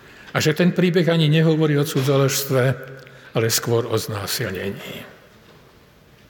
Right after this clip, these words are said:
Lenže Batšeba nebola bezmocná žena z ľudu. To, čo sa o jej pôvode a rodine z písma dozvedáme, je,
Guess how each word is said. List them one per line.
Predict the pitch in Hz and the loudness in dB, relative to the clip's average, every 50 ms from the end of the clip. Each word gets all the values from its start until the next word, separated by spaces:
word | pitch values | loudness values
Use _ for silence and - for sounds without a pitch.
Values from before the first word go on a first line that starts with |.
| _ _ _ - - - - _ _ - - - - - - - - - - - - - - - - - - - - - - - - - - - - - - - - - - | _ _ _ -18 -18 -18 -20 _ _ -20 -20 -20 -20 -20 -20 -16 -14 -12 -12 -12 -12 -14 -16 -18 -20 -20 -20 -20 -20 -20 -20 -20 -20 -20 -20 -20 -20 -20 -20 -20 -20 -6 -2
Lenže | 120 127 135 139 123 120 131 135 139 - - - - - 123 | 0 0 2 0 2 2 2 2 2 0 -2 -8 -8 -6 -2
Batšeba | 120 131 139 - - - 147 143 135 139 131 135 139 - - - | -2 -2 0 0 0 0 0 0 0 2 0 0 0 -2 -4 -2
nebola | 127 123 147 170 160 156 156 117 98 87 90 87 85 - - - - - - | 0 2 2 2 2 2 0 0 0 0 -2 -4 -6 -10 -14 -16 -18 -12 -10
bezmocná | 113 104 113 113 104 104 107 101 101 - - - 90 90 | -4 -2 0 0 0 0 -2 -2 -2 -4 -6 -6 -6 -4
žena | 104 95 101 95 92 90 87 | -4 -4 -4 -4 -4 -4 -6
z | - - - | -6 -6 -8
ľudu. | 92 92 98 - - - - - - - - - - - - - - - - - - - - - - - - - - - - - - - - - - - - | -8 -8 -8 -8 -10 -10 -10 -12 -14 -20 -20 -20 -20 -20 -20 -20 -20 -20 -20 -20 -20 -20 -20 -20 -20 -20 -20 -20 -20 -20 -20 -20 -20 -20 -20 -20 -20 -20 -4
To, | - 143 143 | -2 -2 2
čo | - 185 | 2 0
sa | 175 - - 160 160 | 0 2 4 4 4
o | 151 | 6
jej | 147 143 131 | 4 4 2
pôvode | - - - 131 156 170 165 170 160 139 120 127 107 | 0 0 0 2 2 2 4 2 2 2 2 0 0
a | 95 113 | 0 0
rodine | 117 123 143 165 151 160 156 135 113 | 2 2 2 2 2 2 2 2 2
z | 120 127 - - | 0 -2 -2 -2
písma | - 135 151 - - 123 113 101 | -2 -2 -2 -2 -2 -2 -2 0
dozvedáme, | 113 117 107 104 107 120 110 110 123 117 123 123 104 98 | -2 -2 -2 0 -2 -2 0 0 0 0 0 0 -2 -2
je, | 95 95 98 98 | -4 -4 -4 -2